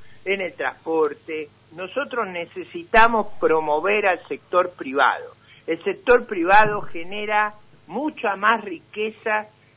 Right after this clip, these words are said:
que la, que solamente el empleo y la inversión. Genera impuestos, además. O sea, si nosotros no creamos la base material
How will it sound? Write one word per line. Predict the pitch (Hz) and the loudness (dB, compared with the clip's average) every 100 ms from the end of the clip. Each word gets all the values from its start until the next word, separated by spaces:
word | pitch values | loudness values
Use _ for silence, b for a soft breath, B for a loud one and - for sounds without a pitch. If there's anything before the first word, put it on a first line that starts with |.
| _ | _
que | - 151 | -12 -8
la, | 147 143 - _ - | -4 -4 -6 _ -16
que | 143 - | -16 -2
solamente | 190 175 165 185 190 180 | 2 2 0 -4 -6 -8
el | 151 | -6
empleo | 139 135 170 165 180 180 180 | -8 -8 -2 0 2 2 0
y | - 120 | -6 -10
la | 131 | -8
inversión. | 131 131 - 262 233 156 117 | -4 -4 -4 2 4 4 0
Genera | 185 185 240 | -8 -4 -4
impuestos, | 226 160 - 269 247 - 123 110 | -4 -10 -2 2 2 2 -10 -8
además. | 104 107 107 113 107 - b b b | -6 -8 -6 -4 -4 -10 b b b
O | 180 | 2
sea, | 240 - | 2 2
si | 233 | -4
nosotros | 233 226 285 277 226 208 | -2 -2 -2 -2 0 2
no | 226 240 - | 4 4 2
creamos | 202 202 220 233 202 | -2 4 6 4 2
la | 165 151 | -2 2
base | 185 208 - 160 | 2 0 -8 -10
material | 135 131 - 127 147 135 104 | -8 -8 -10 -14 -6 -4 -4